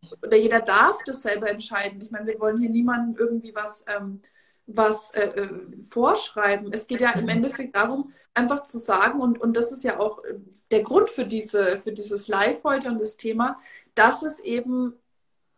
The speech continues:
Speaker 1: es ist mit Genuss verbunden oder es darf mit Genuss verbunden sein und es ist ein, auch eine bewusste Entscheidung und man entwickelt sich auch weiter, würde ich sagen,
Speaker 2: Ja.
Speaker 1: wenn man diesen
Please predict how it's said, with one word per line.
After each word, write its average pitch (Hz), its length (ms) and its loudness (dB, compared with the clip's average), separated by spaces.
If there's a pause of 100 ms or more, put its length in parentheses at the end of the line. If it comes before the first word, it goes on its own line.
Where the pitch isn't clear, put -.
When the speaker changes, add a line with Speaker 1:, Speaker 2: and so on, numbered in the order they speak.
(360)
Speaker 1:
es 233 220 2 (140)
ist - 320 0
mit 247 220 0
Genuss 208 380 -2
verbunden 208 460 0
oder 202 160 2
es - 220 -4
darf 311 340 6
mit 285 180 -6
Genuss 254 340 -2
verbunden 202 520 -6
sein 233 460 -2
und 226 240 -4
es - 200 -6
ist - 200 -8
ein, 226 200 -4
auch 214 200 0
eine 240 120 0
bewusste 240 540 -6
Entscheidung 240 560 -4
und 226 240 -6 (220)
man 220 240 2 (640)
entwickelt 302 600 4
sich - 220 -6
auch - 240 -2
weiter, 208 560 4
würde 185 160 -2
ich 202 120 -6
sagen, 190 500 -4 (180)
Speaker 2:
Ja. 196 140 2
Speaker 1:
wenn 226 160 8
man 269 240 0
diesen 233 180 -4